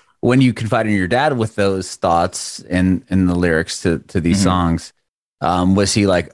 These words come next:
Speaker 1: "Uh, we need to get you, you know, a psychiatrist. We should put you there." Like, was that even, like, the, was that the first thing he thought, or he just kinda listened to you?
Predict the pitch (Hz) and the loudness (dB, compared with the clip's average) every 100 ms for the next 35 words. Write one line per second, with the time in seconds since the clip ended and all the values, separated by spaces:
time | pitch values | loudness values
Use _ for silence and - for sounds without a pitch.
0 | - 110 110 107 123 127 110 95 95 - | -4 0 2 2 4 2 2 -2 -4 -2
1 | 101 95 98 90 82 - - 196 190 185 | 0 2 2 0 0 -2 -2 0 2 2
2 | - 180 160 151 120 92 113 104 98 143 | 2 2 2 0 -6 -4 -2 0 0 0
3 | 156 131 113 120 127 123 131 123 123 117 | 2 2 2 2 2 2 2 2 2 2
4 | 107 98 107 107 107 101 - 170 185 165 | -2 -2 0 0 0 -2 -2 0 0 0
5 | 151 156 151 131 107 107 98 - 107 98 | 2 2 2 2 0 -2 -2 -2 0 0
6 | 110 120 113 113 110 107 | 2 2 2 4 2 2